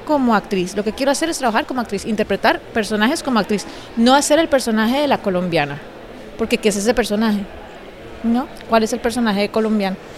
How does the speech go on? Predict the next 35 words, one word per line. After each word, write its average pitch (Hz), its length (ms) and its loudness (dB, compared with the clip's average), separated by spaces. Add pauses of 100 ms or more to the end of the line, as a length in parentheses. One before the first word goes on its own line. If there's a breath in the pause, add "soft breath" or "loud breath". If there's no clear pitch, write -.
(720 loud breath)
Entonces 254 420 6
sí, 311 300 2
yo 254 100 6
creo 247 120 8
que 294 100 4
la 294 80 8
identidad 262 400 4
está 254 500 4
en 240 160 -2
cuando, 220 280 4 (260)
cuando 240 240 4
sales 190 480 0
y 254 40 -8
te, 247 100 0 (120)
y 240 80 -2
te 226 140 0
lo... 208 340 0
Cuando 262 320 8
alguien 330 300 4
te 370 120 2
cuestiona 240 600 2
cómo 240 340 2
eres 214 300 2
y 220 40 -4
por 208 200 -2
qué 226 180 2
eres 214 220 2
y - 20 -6
por 190 160 -4
qué 226 100 0
hablas 208 280 4
así 185 360 -2 (200)
y 214 60 -8
por 185 180 -6
qué 202 260 -2